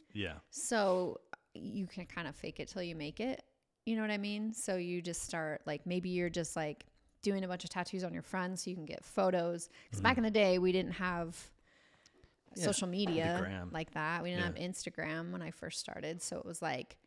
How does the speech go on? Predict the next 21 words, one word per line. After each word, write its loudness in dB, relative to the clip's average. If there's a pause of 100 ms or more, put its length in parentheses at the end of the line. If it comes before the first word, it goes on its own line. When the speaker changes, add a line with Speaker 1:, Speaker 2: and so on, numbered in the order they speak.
(160)
Speaker 2:
you 2
had 2
an -4
actual 0
portfolio. -4
You -4
had 0
to -6 (160)
take 0
photos 2
and 2 (220)
<laughs> -14
get 6
'em, 10 (380)
you -2
know. -2
Speaker 1:
Laminated? 8 (120)
Speaker 2:
Yeah. 4 (300)
Speaker 1:
In 6
a 8
binder? 6